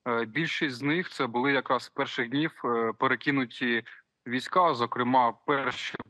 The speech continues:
полонені, вони були перекинуті з Херсонського напрямку, якась там морська піхота,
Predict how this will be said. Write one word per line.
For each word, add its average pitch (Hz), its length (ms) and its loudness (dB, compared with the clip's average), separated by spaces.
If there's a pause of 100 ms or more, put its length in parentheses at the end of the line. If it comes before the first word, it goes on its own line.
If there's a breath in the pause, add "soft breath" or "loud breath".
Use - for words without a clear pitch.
полонені, 113 680 -2
вони 117 220 0
були 113 240 0
перекинуті 117 680 -2
з - 60 -10
Херсонського 175 680 2
напрямку, 131 760 2 (720)
якась 120 400 0
там 123 120 0
морська 117 340 0
піхота, 113 800 2